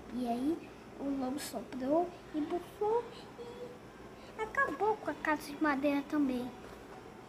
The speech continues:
E a-, e aí os dois porquinhos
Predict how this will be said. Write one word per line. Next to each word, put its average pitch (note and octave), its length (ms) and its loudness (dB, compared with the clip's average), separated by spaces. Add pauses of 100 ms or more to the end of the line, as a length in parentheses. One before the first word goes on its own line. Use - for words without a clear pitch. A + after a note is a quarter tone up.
(380)
E C4 240 2
a-, C4 120 0 (340)
e C#4+ 120 6
aí D4+ 420 8 (260)
os E4 140 0
dois G4+ 260 6 (120)
porquinhos - 680 4